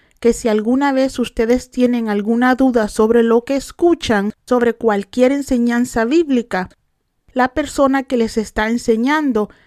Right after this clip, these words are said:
debe ser capaz de darles por lo menos dos o tres escrituras en diferentes libros de la Biblia para apoyar lo que él o ella les esté enseñando.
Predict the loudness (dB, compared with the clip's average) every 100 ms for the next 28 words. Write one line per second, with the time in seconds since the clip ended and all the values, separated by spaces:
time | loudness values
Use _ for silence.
0 | _ 2 2 2 0 0 0 0 -2 -2
1 | -4 -2 0 0 2 2 2 2 2 2
2 | 0 0 0 -2 -2 0 2 2 0 -4
3 | -2 -2 -2 -2 -4 -2 -4 -2 0 0
4 | 0 -4 -2 0 0 -2 -2 0 0 -2
5 | -4 0 0 0 0 0 0 0 0 0
6 | 2 0 0 _ _ _ -2 0 0 0
7 | 0 2 0 2 0 0 -4 -2 0 2
8 | 0 -4 _ _ 2 4 4 2 0 -2
9 | -4 -8 -6 -4 -4 -4 -2 2 2 0
10 | -4